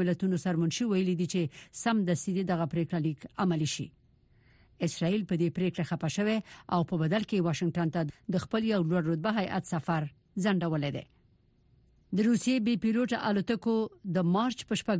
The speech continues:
ویشتمه په کیف او خارکیف بیا بریدونه کړي دي. په داسې حال کې چې اوکرایني انجینران د روسیې په تیرو حملو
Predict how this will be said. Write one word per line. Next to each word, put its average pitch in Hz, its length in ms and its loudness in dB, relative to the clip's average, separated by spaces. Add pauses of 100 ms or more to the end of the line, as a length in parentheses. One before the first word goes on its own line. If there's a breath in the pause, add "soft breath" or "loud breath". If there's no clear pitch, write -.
ویشتمه 196 400 0 (400 soft breath)
په 180 40 2 (140)
کیف 285 300 0 (220)
او 185 60 4 (120)
خارکیف 185 500 0 (160)
بیا 220 220 2
بریدونه 160 400 0
کړي 151 200 -4
دي. - 80 -6 (800 soft breath)
په 190 100 2
داسې 190 260 0
حال 208 160 2
کې 226 160 0
چې 220 140 0
اوکرایني 185 420 2 (120)
انجینران 185 580 2
د 185 100 2
روسیې 185 360 0
په 196 160 -2
تیرو 202 260 0
حملو 175 240 2